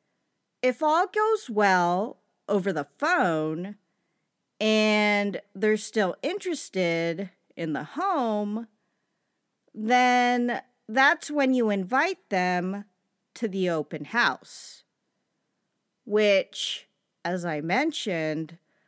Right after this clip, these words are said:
I hold once a week, usually on a Sunday afternoon. But today,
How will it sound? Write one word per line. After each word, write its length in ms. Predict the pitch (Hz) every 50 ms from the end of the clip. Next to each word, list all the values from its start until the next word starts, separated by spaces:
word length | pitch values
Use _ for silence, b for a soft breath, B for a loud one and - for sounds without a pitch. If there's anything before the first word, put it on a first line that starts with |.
| _ _ _ _ _ _ _ _ _ _ _ _
I 200 | 170 170 165 165
hold 1000 | 175 175 - - - 320 359 370 311 247 208 190 180 180 175 175 170 185 208 - _ _ _ _ _ _ _
once 340 | 175 170 165 151 147 - -
a 100 | 151 147
week, 580 | 143 170 226 233 156 - - _ - - _ _ _ _ _ _ _ _ -
usually 840 | 180 180 202 220 214 185 208 214 190 196 190 185 185 180 175 170 175 _ _ _
on 220 | - 180 180 175 165
a 60 | 160
Sunday 420 | - - 185 175 160 151 156 147
afternoon. 840 | 139 135 131 - _ - 147 143 160 202 214 175 123 - 156 - 156 _ _ _ _ _ _ _ _ _ _ _ _ _ _ _ _ _ _ _
But 220 | - 330 381 392 -
today, 760 | - 453 480 - 294 277 226 185 165 156 156 151 151 180 208